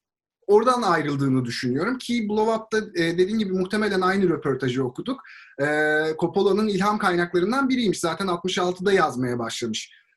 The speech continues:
filmi. E, beni mesela filmde, e, o diyaloglardan ziyade en çok etkileyen şey ki herkesin zaten,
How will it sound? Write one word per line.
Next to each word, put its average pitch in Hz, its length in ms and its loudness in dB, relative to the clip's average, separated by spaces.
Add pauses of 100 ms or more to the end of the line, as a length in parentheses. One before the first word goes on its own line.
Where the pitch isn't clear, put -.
(120)
filmi. 147 520 -2 (600)
E, 165 40 4 (480)
beni 214 260 0
mesela 247 460 -2
filmde, 247 560 -4
e, 175 360 6
o 180 220 2
diyaloglardan 214 840 0
ziyade 185 380 0
en 185 180 -2
çok - 180 -10
etkileyen 214 500 -2
şey 220 240 -4
ki 196 200 -2
herkesin 190 500 0
zaten, 143 440 -4